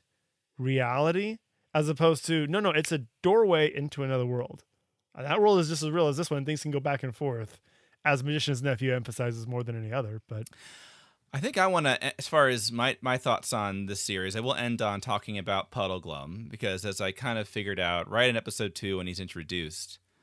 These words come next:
Speaker 2: it's like, okay, this isn't, this isn't really the Puddleglum I know from the book, but doesn't mean it can't still be a good Puddleglum. And, you know, and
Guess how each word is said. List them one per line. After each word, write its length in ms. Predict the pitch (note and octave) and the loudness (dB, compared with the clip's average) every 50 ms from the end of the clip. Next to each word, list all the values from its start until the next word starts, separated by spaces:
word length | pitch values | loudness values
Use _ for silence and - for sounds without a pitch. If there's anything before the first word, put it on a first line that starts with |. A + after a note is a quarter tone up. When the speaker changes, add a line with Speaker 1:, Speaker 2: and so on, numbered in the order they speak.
| _ _ _ _ _ _ _ _ | _ _ _ _ _ _ _ _
Speaker 2:
it's 100 | - - | -10 -10
like, 120 | G#2+ - | -8 -6
okay, 340 | - D#3+ D#3 - C#3 A2+ A2 | -6 -6 -2 0 2 2 2
this 140 | A2+ A#2 C#3+ | 2 0 -2
isn't, 420 | C#3+ A#2+ B2 A#2 - - - - | -2 -2 -2 -2 -4 -6 -10 -10
this 180 | - B2 B2 C3+ | -10 -6 -4 -4
isn't 220 | B2 A2+ G#2+ G2+ | -4 -4 -4 -4
really 260 | G#2 G#2+ G2+ G2 F#2+ F2+ | -4 -2 -2 -2 -2 -4
the 100 | F2+ E2+ | -4 -6
Puddleglum 460 | - A#2+ F#2+ F2+ F#2 E2+ G2 F#2 F2+ | -4 -4 -2 -2 -4 -4 -6 -6 -6
I 80 | F2+ F2 | -6 -4
know 140 | F2 F2+ F2 | -4 -6 -6
from 220 | - F#2 F#2 E2+ | -8 -10 -10 -10
the 80 | D#2+ D#2 | -10 -6
book, 400 | - A2+ A2 G2 F#2 F2 - - | -4 0 0 0 0 -2 -6 -8
but 200 | - G2 F#2 F2 - _ _ _ _ _ _ - | -6 -6 -4 -6 -6 _ _ _ _ _ _ -8
doesn't 220 | A2+ A2 G#2 G#2 | -8 -6 -6 -6
mean 120 | G#2+ G#2 | -4 -4
it 120 | G2 F#2+ - _ _ _ | -6 -8 -10 _ _ _
can't 220 | - - G2 - | -8 -8 -8 -8
still 180 | - - A#2 G2+ | -8 -10 -10 -8
be 140 | E2+ G2+ F#2+ | -6 -6 -6
a 80 | F2+ | -6
good 240 | D#2+ A2+ A2+ B2+ B2+ | -4 -6 -6 -6 -6
Puddleglum. 520 | - B2+ F2 E2+ F2+ E2 F#2+ E2+ E2+ G2 G#2 | -4 -4 -4 -4 -4 -6 -8 -8 -8 -8 -8
And, 200 | F#2 F2 F2+ - _ _ _ _ _ _ _ _ _ _ _ _ _ _ | -8 -8 -10 -12 _ _ _ _ _ _ _ _ _ _ _ _ _ _
you 140 | - E3 D#3 | -8 -4 0
know, 220 | C#3 B2 A2 A2+ A2+ | 0 2 2 2 0
and 220 | G#2+ G#2+ A2+ - | -2 -2 -4 -6